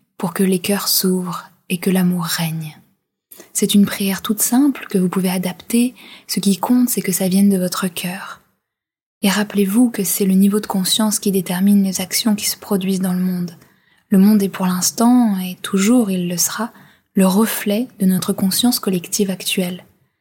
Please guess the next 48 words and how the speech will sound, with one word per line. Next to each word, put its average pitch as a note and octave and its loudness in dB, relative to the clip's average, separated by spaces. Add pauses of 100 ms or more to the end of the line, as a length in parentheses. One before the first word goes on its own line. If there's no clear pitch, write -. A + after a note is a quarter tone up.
(200)
Alors G3 2
nous G3+ 6
pouvons A3 2 (100)
élever G#3+ 2
la A3+ 0
vibration F3+ 0
de F#3+ 2
la F3+ -4
conscience G3 -2
en F#3 0
priant, F#3 -2 (400)
en F#3+ 2
étant G#3 2
de G3 2
personnes G3+ 2
merveilleuses, G3+ 0 (380)
en G3+ 2
continuant G#3 4
de G3 -2
rayonner F#3+ 0 (360)
la F#3+ 2
douceur, F#3 0
l'amour, F#3 2
la F#3 -6
compassion, F#3+ -2
la F3+ -2
tolérance F#3+ -2
ou G3+ -6
toutes C4 -4
les C4 2
valeurs G3 0
qui - -6
sont F#3 0
importantes G3 -4
pour F#3 -4
vous, F3 -4 (880)
et F#3+ 4
à F3+ 2
faire G3 -2
évoluer F#3 2
le F3+ 0
niveau F3+ 2
de F3 -6
conscience F3+ -2
général F3+ -2
sur F3+ -6
cette F#3 -8
planète. F3+ -6